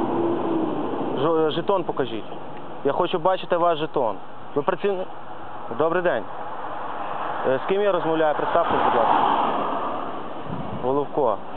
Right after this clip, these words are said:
Е, пане Головко, дивіться, зараз на дорозі від, е, Куликова, е, працівники міліції, е, на Volkswagen Passat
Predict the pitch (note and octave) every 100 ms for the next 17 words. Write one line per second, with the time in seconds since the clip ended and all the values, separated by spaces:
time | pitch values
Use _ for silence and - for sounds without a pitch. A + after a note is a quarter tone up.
0 | - - B2 B2+ E3 F#3+ F#3+ F#3+ D#3+ D#3
1 | D3+ F3 D#3 D3 F3+ F3+ F3+ E3+ F3+ G3
2 | G3 C#3+ C3+ B2+ D#3 D3+ D3+ D3 D3 D3
3 | D3 D3 C#3+ E3 E3 - B2+ A2 G2 -
4 | - - - - B2+ C3 C3+ C3+ C#3 -
5 | C#3+ F3+ G3 G3 G3 F#3+ G3 G#3+ - -
6 | G#3+ G3+ - - - C#3+ D3 D3+ D3 D3+
7 | D3+ D3+ E3 F3+ E3+ G3 F#3 F3+ F#3 -
8 | F#3+